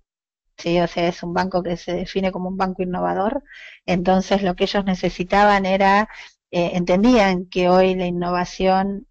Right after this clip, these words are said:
eh, venía más por el lado de, de, de Big Data y Data Science y de ciencia de datos. Así que si hablo de las etapas del proyecto, mis, el, el primer, eh, tercio del proyecto, porque en, en el total del proyecto hasta que se terminó la implementación,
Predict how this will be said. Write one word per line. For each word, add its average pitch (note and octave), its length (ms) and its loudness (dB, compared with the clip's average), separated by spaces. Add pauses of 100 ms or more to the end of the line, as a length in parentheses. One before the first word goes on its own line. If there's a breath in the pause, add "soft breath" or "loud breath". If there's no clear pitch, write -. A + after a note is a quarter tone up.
eh, E3 280 -6
venía F3+ 300 -4
más F3 240 -2
por F3+ 180 -2
el E3+ 260 -2
lado F#3 220 4
de, F3 280 -6
de, D#3+ 180 -8
de E3 160 -10
Big F3+ 180 -12
Data F3+ 340 -4
y F#3 40 -6
Data F3+ 240 -10
Science F#3 460 -4
y F3+ 260 -12
de - 80 -16
ciencia F3 300 -4
de D#3+ 60 -4
datos. A#3 380 -4 (460 loud breath)
Así G3 300 2
que G#3 560 4
si F#3 320 0
hablo A3 240 4
de G3+ 80 4
las F3+ 200 -2
etapas G#3 300 2
del G3 120 4
proyecto, G#3+ 460 -4
mis, F3+ 220 -4 (280)
el, - 440 -10 (540 loud breath)
el F3+ 220 0
primer, G3+ 440 4 (240)
eh, D3+ 500 -2 (120)
tercio A3 400 2
del F#3 140 4
proyecto, G3+ 520 -2
porque G3 300 -12
en, E3 160 -10
en F3 260 -8
el E3+ 140 -8
total G#3+ 440 4
del F3+ 140 2
proyecto G3 460 -4
hasta - 280 -4
que G3 120 -12
se F#3 100 -18
terminó F3+ 300 -2
la G#3 60 0
implementación, F#3+ 920 -2